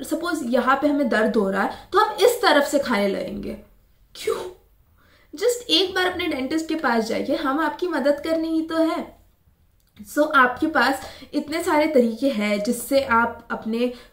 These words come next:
खुद के oral hygiene को better रख सकते हैं, आप खुद को बचा सकते हैं। मैं एक और बात बताना चाहती हूँ कि जो पोस्ट कोविड जो fungal infection हो रहे हैं, जैसे कि, अ,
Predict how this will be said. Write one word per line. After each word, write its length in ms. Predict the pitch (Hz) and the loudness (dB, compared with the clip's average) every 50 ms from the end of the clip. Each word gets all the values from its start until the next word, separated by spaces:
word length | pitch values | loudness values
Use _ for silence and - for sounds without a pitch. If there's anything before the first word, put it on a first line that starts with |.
| _ - | _ -6
खुद 200 | - 330 359 349 | -2 -2 -2 0
के 120 | - 370 370 | 0 0 2
oral 320 | 269 269 254 269 269 247 | 6 6 6 6 6 4
hygiene 340 | 233 214 202 220 233 226 220 | 2 2 0 0 -2 -4 0
को 140 | 240 247 202 | 0 0 2
better 400 | 202 190 185 208 214 214 220 220 | 2 -2 -2 0 0 0 0 -2
रख 140 | 220 220 | -6 -6
सकते 340 | - 220 214 - - - 220 | -8 -10 -10 -10 -8 -6 -4
हैं, 400 | 208 202 202 202 208 202 202 - - - - - - | -2 -2 -2 -2 -4 -6 -8 -12 -16 -20 -14 -6 -2
आप 420 | 233 233 240 233 233 - - - - | 0 2 2 0 0 -4 -12 -10 -2
खुद 200 | - 285 - - | 0 0 0 2
को 160 | - 269 214 | 2 2 4
बचा 300 | 214 202 - 202 202 196 | 4 2 0 0 -2 -2
सकते 360 | - 226 214 - - 226 220 | -2 -4 -8 -8 -8 -6 -6
हैं। 380 | 196 208 220 220 - - - - _ _ _ _ - _ - - | -6 -6 -8 -10 -12 -18 -20 -20 _ _ _ _ -20 _ -12 -12
मैं 120 | 302 - | -8 -2
एक 200 | - 277 269 285 | 0 0 2 2
और 140 | 285 285 285 | 2 2 4
बात 160 | 277 269 247 | 2 2 0
बताना 380 | 233 240 226 226 220 214 220 220 | 0 -2 -4 -4 -4 -4 -4 -4
चाहती 340 | 214 214 214 208 - 233 247 | -6 -6 -8 -8 -6 -6 -6
हूँ 100 | 285 294 | -6 -6
कि 240 | - 320 320 320 320 330 - - - 220 | -4 -2 -2 -2 -2 -4 -8 -10 -10 -4
जो 260 | 208 294 330 359 359 | -2 0 0 0 -2
पोस्ट 500 | 359 - - 311 311 320 320 - - - | -4 -4 -4 -2 0 0 0 0 -2 -2
कोविड 380 | - 277 277 277 294 - - | 2 2 2 2 2 -2 0
जो 140 | - 294 294 | 0 0 0
fungal 400 | 294 - 247 214 220 233 277 285 | 2 2 2 2 6 6 6 6
infection 440 | 262 240 220 233 214 - 226 233 226 | 6 4 0 -2 -4 -4 -4 -2 0
हो 140 | 208 190 190 | 0 0 0
रहे 140 | 190 202 202 | 0 0 0
हैं, 160 | 202 196 185 | -2 -4 -4
जैसे 240 | 208 202 - 214 202 | -4 -6 -6 -6 -4
कि, 140 | 214 220 | -4 -4
अ, 60 | 214 | -6